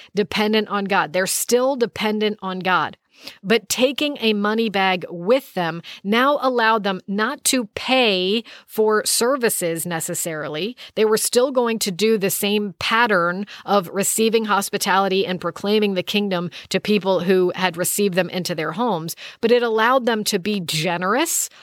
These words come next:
along the way. It allowed them to be generous to the poor that they might meet along the way. It also would allow them to stay away for longer periods of time, going wherever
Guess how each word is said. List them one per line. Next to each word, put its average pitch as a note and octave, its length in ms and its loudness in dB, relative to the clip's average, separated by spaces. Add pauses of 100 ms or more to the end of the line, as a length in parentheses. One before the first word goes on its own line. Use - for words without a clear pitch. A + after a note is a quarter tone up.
along G3+ 400 2
the G3 80 2
way. F3+ 400 2 (200)
It G#3 100 0
allowed G3 400 2
them A3 180 0
to G3+ 140 0
be G#3 360 0 (200)
generous G#3 580 0
to G3 100 -2
the D#3 120 -4
poor A#3 380 2
that A3+ 180 0
they A3+ 120 2
might A3 300 0
meet A3 300 2
along A3 360 0
the G#3+ 80 2
way. A3 300 2 (180)
It A3 140 2
also A#3+ 480 2
would A3 220 2
allow G3 340 2
them G#3+ 220 0
to G3 160 -2
stay G#3+ 500 2
away G3+ 540 2 (120)
for G#3 280 0
longer G3+ 800 0
periods G#3 460 0
of G3+ 120 -2
time, A3 400 -2 (280)
going G#3 380 0
wherever G3+ 440 2